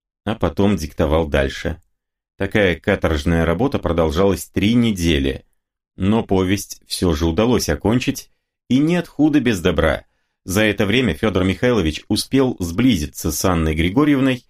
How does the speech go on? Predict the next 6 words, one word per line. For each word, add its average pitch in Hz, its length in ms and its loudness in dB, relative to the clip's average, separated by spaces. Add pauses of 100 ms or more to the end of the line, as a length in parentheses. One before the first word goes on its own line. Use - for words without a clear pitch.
(420)
и 180 200 0
через 95 320 0
несколько 87 460 0
месяцев, 90 560 -2 (400)
пятнадцатого 92 680 -2
февраля 85 580 0